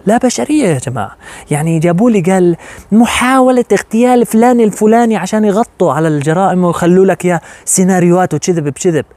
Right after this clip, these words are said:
حتى لو إنها حقيقة ولا تمثيل، ما بهمنا غير إحنا نصب أعيننا شغلة واحدة، أهلنا في غزة، أهلنا في السودان اللي قاعد بتكتم عليهم تكتيم إعلامي فظيع.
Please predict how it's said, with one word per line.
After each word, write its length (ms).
حتى 240
لو 100
إنها 120
حقيقة 380
ولا 200
تمثيل، 420
ما 140
بهمنا 420
غير 300
إحنا 340
نصب 320
أعيننا 440
شغلة 300
واحدة، 340
أهلنا 220
في 100
غزة، 280
أهلنا 220
في 60
السودان 340
اللي 100
قاعد 180
بتكتم 380
عليهم 240
تكتيم 340
إعلامي 440
فظيع. 560